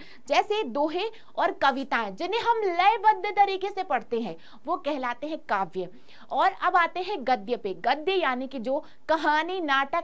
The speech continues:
एकांकी, उपन्यास, ये सारे आते हैं गद्य विधा की श्रेणी में। और काव्य, कविताएं, दोहे, ये आते हैं सब काव्य की श्रेणी में। ठीक है,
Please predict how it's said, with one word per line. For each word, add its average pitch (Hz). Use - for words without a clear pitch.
एकांकी, 254
उपन्यास, 240
ये 349
सारे 302
आते 226
हैं 359
गद्य 330
विधा 262
की 311
श्रेणी 330
में। 339
और 247
काव्य, 359
कविताएं, 269
दोहे, 262
ये 208
आते 294
हैं 285
सब 339
काव्य 226
की 262
श्रेणी 214
में। 170
ठीक -
है, 349